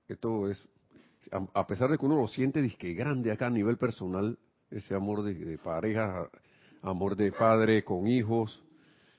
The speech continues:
eh, de familiares, eh,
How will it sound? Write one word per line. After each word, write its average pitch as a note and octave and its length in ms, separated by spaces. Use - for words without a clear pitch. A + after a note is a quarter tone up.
eh, - 100
de F2+ 720
familiares, A2+ 1120
eh, F2+ 920